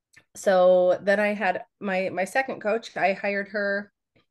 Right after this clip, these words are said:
uh, gosh, twenty eighteen, right after Boston. Um, excuse me. Right after Boston.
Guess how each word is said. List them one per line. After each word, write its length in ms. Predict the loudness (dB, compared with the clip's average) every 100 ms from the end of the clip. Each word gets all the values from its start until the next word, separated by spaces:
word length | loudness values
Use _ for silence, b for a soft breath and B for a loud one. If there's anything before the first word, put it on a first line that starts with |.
| _ -20 -16
uh, 920 | -10 -4 -2 -2 -2 -2 -4 -6 -8 -8
gosh, 320 | -6 -6 -4
twenty 260 | -2 0
eighteen, 600 | 0 -4 -6 -6 -6 -6
right 240 | -2 -2 0
after 380 | -2 -4 -2 -4
Boston. 720 | -4 -8 -10 -8 -6 -6 -14 _ _ _ _ _ -18 -10
Um, 420 | -6 -4 -6 -8 -14 _
excuse 280 | -14 -12 -10
me. 180 | -12 _ b b b _ _ _ _ _ _ _ _ _ _ _ _ _ _ _ _ _ _ _ _ _ _ -4
Right 200 | 2 2
after 280 | 2 -2 -2
Boston. 560 | 0 -2 -2 -4 -4